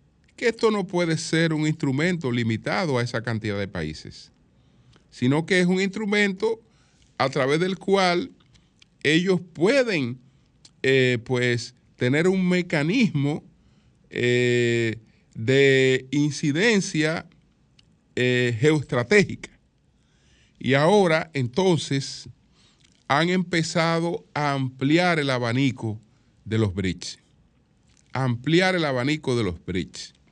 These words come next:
Y en principio, eh, pues, le han integrado seis países. Pero después, eh, que se agote esta etapa, van a integrar doce países más.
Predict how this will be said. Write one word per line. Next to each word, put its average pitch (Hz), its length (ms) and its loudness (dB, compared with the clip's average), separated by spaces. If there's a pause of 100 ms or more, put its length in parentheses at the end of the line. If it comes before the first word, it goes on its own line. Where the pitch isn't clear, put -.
(640)
Y 123 140 2
en 131 100 0
principio, 170 760 0 (640)
eh, 117 320 2
pues, 110 640 0 (320)
le 113 160 2
han 151 140 4
integrado 160 720 0
seis - 360 0
países. 101 840 -6 (560)
Pero 123 220 0
después, 165 640 0 (360)
eh, 131 300 0
que 139 100 -6
se 135 120 -4
agote 165 300 -2
esta 165 120 -4
etapa, 160 400 0
van 135 160 0
a 156 60 0
integrar 151 440 0
doce 156 320 2
países 120 440 -2
más. 78 440 -10